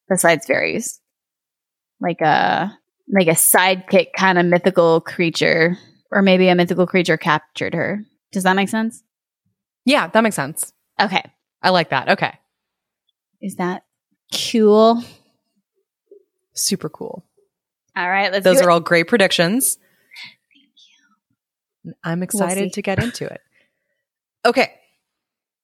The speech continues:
Speaker 2: So this is the legend of Puteri Gunung Ledang, or the Princess of Ledang Mountain. There's a bit, I'm, I'm switching back and forth between two versions. There's the, there's the version that's actually in the Malay Annals.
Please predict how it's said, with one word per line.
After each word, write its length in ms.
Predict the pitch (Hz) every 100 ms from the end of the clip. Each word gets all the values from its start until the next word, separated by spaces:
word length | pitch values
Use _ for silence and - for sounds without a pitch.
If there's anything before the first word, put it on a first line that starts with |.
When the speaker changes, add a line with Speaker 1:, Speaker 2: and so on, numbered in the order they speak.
| _ -
Speaker 2:
So 680 | - - 214 208 202 196 -
this 260 | 185 254
is 160 | 269 233
the 100 | 214
legend 520 | 196 208 233 240 240
of 300 | - 165 -
Puteri 600 | - 175 - 214 220 226
Gunung 420 | 180 175 175 185
Ledang, 480 | 180 165 139 156 170 - _ _ _
or 160 | 165
the 80 | 156
Princess 540 | - 208 196 202 185 185
of 100 | 170
Ledang 340 | 170 156 156
Mountain. 420 | 139 135 139 143 - _ _ _ _
There's 380 | 190 220 220 214
a 140 | 220
bit, 260 | 214 220 233
I'm, 200 | 202 208
I'm 160 | 202 208
switching 360 | - 285 349 302
back 180 | 277
and 120 | 254 226
forth 200 | 226 220
between 140 | 208
two 220 | - 208
versions. 520 | 185 180 180 196 196 185
There's 200 | 190 180
the, 200 | 180 175
there's 240 | 185 185
the 100 | 196
version 480 | 170 208 220 220 208
that's 200 | 190 -
actually 480 | 185 185 - 180 180
in 300 | 175 175 180
the 80 | 175
Malay 320 | 170 160 160
Annals. 540 | 160 156 175 226 -